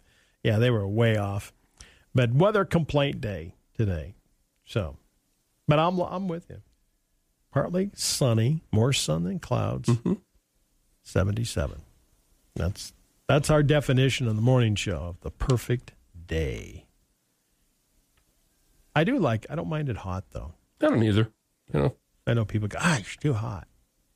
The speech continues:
Speaker 1: I don't mind it. Considering some of the winters we have had.
Speaker 2: Yes.
Speaker 1: What was that stretch last year? What, we had
Speaker 2: Mm-hmm.
Speaker 1: about a week or so?
Speaker 2: Brutal.
Speaker 1: That was, what, <laughs> twenty,
Speaker 2: Mm-hmm.
Speaker 1: thirty below zero? Like, dang, that's cold.
Speaker 2: It's coming.
Speaker 1: Yeah.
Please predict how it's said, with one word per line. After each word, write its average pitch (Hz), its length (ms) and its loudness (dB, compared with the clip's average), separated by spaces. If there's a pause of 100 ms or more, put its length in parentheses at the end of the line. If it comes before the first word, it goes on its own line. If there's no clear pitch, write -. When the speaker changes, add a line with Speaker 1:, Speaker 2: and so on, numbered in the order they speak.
(160)
Speaker 1:
I 113 60 0
don't 107 140 -2
mind 64 180 -10
it. - 80 -20 (1400)
Considering 151 440 4
some 143 180 2
of 131 60 2
the 120 80 0
winters 117 400 0
we 104 80 -6
have 82 200 -6
had. - 100 -2
Speaker 2:
Yes. 107 340 0 (460)
Speaker 1:
What 175 80 0
was 196 80 2
that 120 180 2
stretch - 480 0
last 117 380 0
year? 127 340 4
What, - 120 2
we - 60 6
had 135 100 6
Speaker 2:
Mm-hmm. 123 80 4
Speaker 1:
about 104 100 4
a 101 40 2
week 110 320 0
or 147 120 0
so? 156 260 -2
Speaker 2:
Brutal. 101 380 2
Speaker 1:
That 113 100 -2
was, 101 180 -2
what, 87 340 -4 (540)
<laughs> - 160 -20
twenty, 101 280 2
Speaker 2:
Mm-hmm. 95 100 4
Speaker 1:
thirty 101 360 2
below 98 340 0
zero? 98 380 -4 (1000)
Like, - 80 -16 (220)
dang, 107 400 2 (480)
that's - 160 -6
cold. - 320 -20
Speaker 2:
It's 107 180 0
coming. 170 480 2
Speaker 1:
Yeah. 107 160 -4